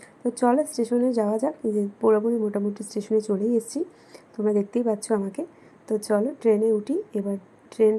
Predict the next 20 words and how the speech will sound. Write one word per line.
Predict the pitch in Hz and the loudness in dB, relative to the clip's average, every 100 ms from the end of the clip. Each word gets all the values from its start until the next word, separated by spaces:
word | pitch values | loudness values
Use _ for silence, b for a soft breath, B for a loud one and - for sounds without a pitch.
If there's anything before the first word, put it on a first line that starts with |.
| 220 | 0
থেকে | 240 226 | 0 2
নেমে | 208 220 349 | 2 2 0
তোমাদের | 254 196 190 180 | -2 -2 -4 -6
সাথে | 202 294 240 | -8 -6 -6
কথা | 185 175 | -8 -8
বলছি। | 175 170 - 202 - B B B - | -10 -10 -12 -14 -18 B B B -10
তো | - 202 | -6 -4
চলো | 196 180 185 - | -4 -4 -4 0
এই | 262 277 | 2 2
যে | 214 | 0
দেখো | 190 190 - | -2 -6 -2
finally | 262 277 277 | 0 0 0
কিন্তু | 294 285 269 | -2 -2 0
চলে | 226 226 | 2 2
এসেছি | 226 262 | 2 0
আমরা | 240 226 | 0 2
নৈহাটি | 214 208 226 226 | 0 0 -2 0
জংশন। | 196 180 - 180 B B B B 262 | -2 -2 -8 -12 B B B B 0
এবার | 294 311 | 2 2
তোমরা | 311 | 0